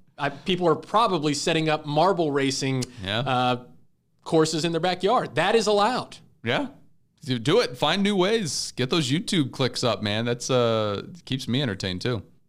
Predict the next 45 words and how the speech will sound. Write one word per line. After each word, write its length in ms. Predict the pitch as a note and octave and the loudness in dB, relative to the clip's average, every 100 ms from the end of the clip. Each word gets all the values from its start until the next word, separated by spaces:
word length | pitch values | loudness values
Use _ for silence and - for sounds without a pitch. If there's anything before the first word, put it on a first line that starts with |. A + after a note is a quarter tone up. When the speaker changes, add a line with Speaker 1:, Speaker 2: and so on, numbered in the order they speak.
| _ | _
Speaker 1:
All 80 | A#2 | -2
Speaker 2:
right. 60 | C3 | 0
Speaker 1:
right. 60 | C3 | 0
Speaker 2:
Did 80 | |
we 80 | B2+ | 0
cover 260 | B2+ D3 E3+ | 0 2 2
it 60 | |
all? 220 | E3 F#3 G3 | 4 2 2
Speaker 1:
I 20 | |
Speaker 2:
We 60 | C#3 | 0
Speaker 1:
think 100 | C3 | 2
Speaker 2:
got 140 | C3+ | 4
Speaker 1:
so. 60 | C#3+ | 4
Speaker 2:
all, 180 | C#3 | 2
all 220 | B2+ C#3 D#3 | 2 2 4
the 60 | |
ways 280 | D3+ D#3+ D#3+ | 4 4 2
that 80 | C#3 | -2
people 200 | C3+ D3 | -4 -2
can 140 | C#3 C#3 | -2 -2
continue 760 | C3 B2+ B2 B2 A2+ F3+ G#3 G#3 | 0 0 0 0 0 0 0 -2
to 100 | D#3 | 0
be 180 | D#3+ E3 | -2 -2
degenerates. 760 | C3+ B2+ B2+ F#2 D2+ - - - _ _ _ _ _ _ _ _ | -2 0 -2 -2 -8 -10 -10 -12 _ _ _ _ _ _ _ _
Speaker 1:
I 100 | D3 D3+ | -10 -4
mean, 100 | C3+ | -2
I 80 | |
don't 100 | C3+ | 0
know 100 | C3+ | 0
if 80 | C3 | 0
there's, 160 | C3 B2 | -2 -4
like, 140 | A2+ - | -6 -8
H 280 | C#3 C3+ - | -8 -8 -8
G 120 | B2 | -12
T 240 | A2 - A#2+ | -10 -8 -4
V 280 | C#3 D3+ D3 | -2 0 0
ways 500 | C#3+ C#3+ C#3+ C#3 C3+ | 0 0 0 -2 -4
or, 240 | A2+ A2 A#2 | -8 -8 -6
I, 40 | |
yeah, 260 | B2+ C3 C3 | -4 0 0
I 40 | |
don't 120 | D3 | 2
know. 140 | D3 D3+ | 0 2
I, 220 | B2+ C3+ | 0 0
I, 260 | C#3 C#3+ | -2 -4